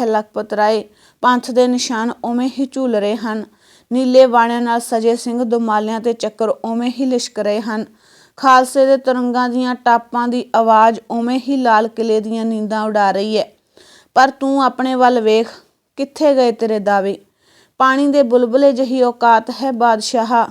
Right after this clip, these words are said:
ਨਵਾਬਾਂ ਤੇ ਦੀਵਾਨਾਂ ਦੀ, ਤੇ ਪੰਥ ਬ੍ਰਹਿਮੰਡਾਂ ਦਾ ਮਾਲਕ ਹੈ। ਦੀਵਾਨ ਕੌੜਾ ਮੱਲ ਜੀ ਬੋਲ ਰਹੇ ਹਨ ਤੇ ਲੱਖੂ ਨੂੰ ਆਪਣੀ ਜਾਨ ਮੁੱਠੀ ਵਿੱਚੋਂ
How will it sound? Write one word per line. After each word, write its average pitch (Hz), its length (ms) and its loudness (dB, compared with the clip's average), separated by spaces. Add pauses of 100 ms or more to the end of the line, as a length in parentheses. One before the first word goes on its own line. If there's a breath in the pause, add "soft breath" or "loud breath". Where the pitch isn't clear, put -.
(160)
ਨਵਾਬਾਂ 220 520 0
ਤੇ 220 160 -4
ਦੀਵਾਨਾਂ 208 520 -4
ਦੀ, 208 180 -8 (520 soft breath)
ਤੇ 254 100 4
ਪੰਥ 254 420 -2
ਬ੍ਰਹਿਮੰਡਾਂ 226 600 -2
ਦਾ 226 120 -2
ਮਾਲਕ 202 400 -4
ਹੈ। 202 260 -6 (500)
ਦੀਵਾਨ 240 380 0
ਕੌੜਾ 240 360 2
ਮੱਲ 233 300 0
ਜੀ 226 160 -4
ਬੋਲ 214 260 2
ਰਹੇ 233 320 0
ਹਨ 233 260 -6 (260)
ਤੇ 247 100 4
ਲੱਖੂ 247 400 -2
ਨੂੰ 247 180 0
ਆਪਣੀ 233 380 -4
ਜਾਨ 220 380 -4 (420 soft breath)
ਮੁੱਠੀ 269 400 -2
ਵਿੱਚੋਂ 254 440 -2